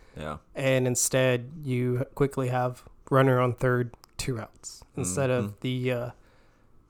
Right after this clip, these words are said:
Speaker 2: no outs,
Speaker 1: Four
Speaker 2: uh,
Speaker 1: runs, something.
Speaker 2: yeah.
Speaker 1: Yeah.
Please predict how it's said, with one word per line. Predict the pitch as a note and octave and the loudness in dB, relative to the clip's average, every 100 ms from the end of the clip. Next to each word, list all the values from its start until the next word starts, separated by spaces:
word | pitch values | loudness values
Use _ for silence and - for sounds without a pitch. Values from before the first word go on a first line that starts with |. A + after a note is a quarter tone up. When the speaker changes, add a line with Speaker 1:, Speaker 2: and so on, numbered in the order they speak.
| - | -6
Speaker 2:
no | C#3+ C#3+ | 2 4
outs, | C#3 C3 - - - _ | 4 0 -6 -14 -18 _
Speaker 1:
Four | - - G2 F#2 | -6 0 2 2
Speaker 2:
uh, | F#2 | 2
Speaker 1:
runs, | G2 F#2+ F2+ - | 0 -2 -8 -14
something. | - G2 G2 | -8 -8 0
Speaker 2:
yeah. | D3+ C3 A#2 - | 2 2 0 -8
Speaker 1:
Yeah. | F#2+ E2 | -8 -8